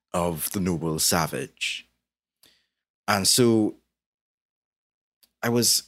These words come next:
in some sort of, at first I was in sort of a, um, I got into a sort of defense mood and I was like, "Well, hmm,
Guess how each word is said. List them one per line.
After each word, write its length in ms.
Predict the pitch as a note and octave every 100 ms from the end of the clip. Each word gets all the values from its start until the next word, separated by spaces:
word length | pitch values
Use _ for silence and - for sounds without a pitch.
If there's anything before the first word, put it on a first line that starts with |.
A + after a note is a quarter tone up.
| -
in 240 | C#3+ C3
some 180 | - E3
sort 140 | D#3
of, 100 | D3+ -
at 100 | B2+
first 260 | - D3+
I 60 | D3+
was 160 | C3 A#2+
in 180 | A2
sort 240 | A2 - G#2+
of 160 | G#2+
a, 400 | G#2+ G2+ G2 F#2 -
um, 520 | F2+ E2+ E2 D#2 D#2+ - _ _ _ _ _ - _ -
I 60 | G2+
got 140 | G2+
into 180 | A2 A#2
a 40 |
sort 160 | A2+ A2
of 60 | G2+
defense 480 | G2 G2+ E2 -
mood 240 | E2+ E2+ E2+
and 100 | D#2+
I 60 |
was 240 | D2+ D2+ -
like, 260 | D#2 D2+
"Well, 140 | E2+ D2+
hmm, 320 | D#2 G#2 D2